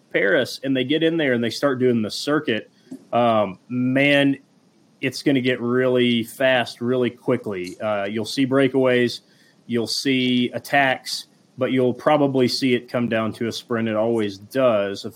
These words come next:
a big field sprint. One thing important to note is the Champs-Élysées is anything but flat.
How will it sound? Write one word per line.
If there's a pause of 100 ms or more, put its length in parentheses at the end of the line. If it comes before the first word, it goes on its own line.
a
big
field
sprint. (420)
One
thing
important
to
note
is (460)
the
Champs-Élysées
is
anything
but
flat.